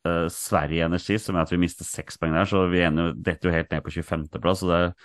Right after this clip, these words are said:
det er lov å si at vi har marginer imot også, men jeg skjønner jo folk som tenker at det jaggu meg nesten hviler en forbannelse over det norske landslaget også, altså.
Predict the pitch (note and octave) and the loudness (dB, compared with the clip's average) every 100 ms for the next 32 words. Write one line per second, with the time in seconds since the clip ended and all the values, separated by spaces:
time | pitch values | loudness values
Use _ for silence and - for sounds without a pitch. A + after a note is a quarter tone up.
0 | - - _ _ - F#2+ F2 F2 G2+ F2 | -20 -20 _ _ -4 0 2 2 4 2
1 | D#2+ E2+ E2+ F2+ E2 E2 D#2 F2 F2 E2 | 2 0 2 0 0 -4 -2 0 0 0
2 | A#2+ F2 - - D2+ G2 D3+ F#2 D2 E2 | 2 2 0 -4 0 2 4 2 0 0
3 | E2+ D#2 D#2 F2+ F2 F2 - C#2+ E2 E2 | 0 0 0 0 2 0 0 0 0 0
4 | E2+ D#2+ D2 D2 D#2 F#2 D#2+ C2 C#2 D#2 | 0 0 0 0 0 -2 -2 -2 -4 -2
5 | D#2+ D#2+ D#2 - D2 D2 D#2 A#2+ G2 C#2+ | 0 0 0 -2 -4 -2 0 2 2 -2